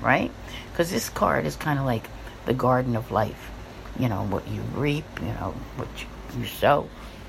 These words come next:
all that kind of thing. So, what's going on? When you plant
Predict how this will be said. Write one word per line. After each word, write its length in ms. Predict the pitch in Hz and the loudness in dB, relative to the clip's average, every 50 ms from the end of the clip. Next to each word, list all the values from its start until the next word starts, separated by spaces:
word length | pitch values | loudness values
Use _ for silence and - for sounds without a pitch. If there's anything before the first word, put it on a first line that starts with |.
| - - | 0 4
all 140 | 147 147 131 | 4 6 6
that 200 | 131 131 - - | 6 4 2 2
kind 200 | - - - 127 | 0 -2 -2 -2
of 80 | - | -2
thing. 220 | - - 80 87 - - - - - - - - - - | 0 0 -2 -2 -2 -6 -10 -10 -12 -12 -12 -12 -10 -8
So, 460 | - - - 147 135 123 117 127 135 131 - - - - - - - - - - - | -6 2 6 8 8 8 8 6 4 -2 -6 -12 -12 -12 -12 -12 -12 -12 -10 -2 4
what's 260 | 113 113 - - - | 4 4 4 4 2
going 320 | - - 120 127 113 147 | 4 6 6 8 8 6
on? 220 | 196 262 302 - - - - - - - - - - - - - - - - - | 8 8 8 6 4 0 -12 -12 -12 -12 -12 -12 -12 -12 -12 -12 -12 -10 0 4
When 180 | 139 131 135 | 6 6 6
you 120 | 139 131 131 | 6 4 2
plant 520 | - - - - - - 302 285 285 - | 0 -4 -8 0 2 2 4 4 0 -2